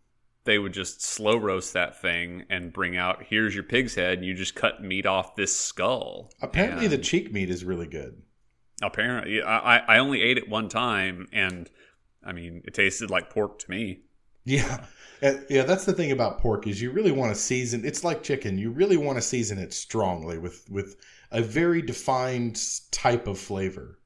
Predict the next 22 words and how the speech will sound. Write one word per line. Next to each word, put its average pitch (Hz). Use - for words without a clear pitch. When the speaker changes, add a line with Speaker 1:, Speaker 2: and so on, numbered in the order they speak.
Speaker 1:
My 190
favorite 151
food 95
that 95
still 135
comes 123
with 110
a -
face 98
attached -
is 90
called 92
shishamo. -
And, 87
uh, 85
shishamo 98
is 87
a 85
kind 240
of 208
a 120
smelt -